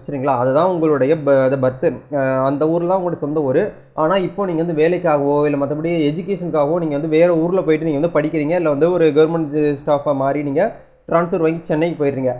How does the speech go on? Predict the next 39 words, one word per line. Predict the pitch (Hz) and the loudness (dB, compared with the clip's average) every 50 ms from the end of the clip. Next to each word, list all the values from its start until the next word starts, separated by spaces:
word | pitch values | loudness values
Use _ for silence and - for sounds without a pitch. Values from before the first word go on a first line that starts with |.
| - - - | -8 -12 -8
அப்ப | - 131 139 139 | -6 -6 -6 -4
சென்னையில | - 185 190 202 226 240 233 220 | -6 -6 -2 0 0 0 0 0
வந்து | 196 196 214 | 0 0 -2
ஒரு | 220 190 | 0 0
வாடகை | 175 165 165 175 185 180 175 | 2 2 2 2 2 0 0
வீட்லயோ, | 160 151 - 165 151 156 | -2 -2 -2 -2 0 2
ஒரு | 165 165 151 | 2 2 2
ரெண்டல் | 156 151 156 202 196 185 175 | 0 -2 -2 -4 -4 -2 -2
வீட்லயோ | 156 151 135 156 170 180 | -2 -4 -4 -4 -2 -2
நீங்க | 170 160 151 | -2 -2 -2
வந்து | 147 151 156 156 | -2 -2 -2 -4
இருக்கிறீங்கன்னு | 160 170 170 175 160 165 165 165 131 | -4 -4 -4 -4 -4 -2 -4 -4 -4
வச்சுக்கோங்களேன். | - 135 123 127 143 151 143 131 - - | -6 -6 -4 -2 -2 -2 -4 -4 -6 -6
அந்த | 147 156 170 175 190 180 | -4 -4 -2 0 0 0
இடத்துல | 170 170 170 202 208 196 | 0 0 0 -2 -2 -2
ஒரு | 185 170 | -2 -2
சர்டிஃபி-, | 175 170 160 175 165 160 160 | -2 -2 -2 -2 0 0 0
ஒரு | 156 151 | 0 0
ப்ரூஃப், | - 214 226 - - 180 170 160 160 151 147 | -2 -4 -4 -4 -2 -2 0 2 2 2 2
அட்ரஸ் | 143 143 143 170 196 180 | 2 2 2 0 -2 -4
ப்ரூஃபா | 180 180 160 - 185 175 | -4 -6 -4 -2 -2 -2
நீங்க | 160 151 147 | 0 -2 0
வாங்கி | 139 143 156 160 151 | 0 0 0 -2 -2
வச்சுக்கிட்டு, | 135 131 - 139 135 123 135 135 151 185 175 - - - - _ _ | -4 -6 -8 -10 -8 -4 0 0 0 0 -2 -4 -10 -18 -20 _ _
அதுக்கு | - 139 151 165 202 - 208 | 0 2 2 2 2 0 0
நீங்க | 185 180 170 160 | 0 0 0 0
அப்ளை | 139 131 - 196 202 180 | 0 0 0 0 -2 0
பண்றதுக்கு | 180 160 156 151 143 143 131 | 0 -2 -2 -2 -4 -4 -4
பேர் | 151 143 131 127 | -4 -2 -2 -2
தான் | 151 185 185 147 | -2 -2 -2 -2
ரெசிடென்ஷியல் | 156 156 - 208 185 185 175 175 175 175 | -2 -4 -4 -4 -6 -4 -4 -4 -6 -6
சர்டிஃபிகேட், | 175 160 131 127 135 123 131 123 127 | -6 -6 -6 -6 -4 -4 -4 -4 -4
அதாவது | 127 131 135 135 139 160 180 165 | -2 -2 0 0 0 -2 0 0
இருப்பிடம் | 165 175 202 202 202 185 196 185 170 | 2 0 0 0 0 0 0 0 0
வசிப்பதற்கான | 147 - 175 147 170 165 151 135 - 139 131 151 175 | -2 -6 -6 -4 -4 -4 -4 -4 -6 -6 -6 -6 -6
சான்று | 170 - 156 135 127 127 127 147 147 135 | -4 -4 -4 -4 -2 -2 -2 -2 -2 0
அப்படிங்கிறத | 131 131 127 127 131 123 123 120 | 0 0 0 0 0 -2 -2 -2
வந்து | 120 147 160 135 | -2 -4 -6 -6
சொல்றாங்க, | 143 127 123 120 117 117 | -6 -6 -6 -6 -6 -8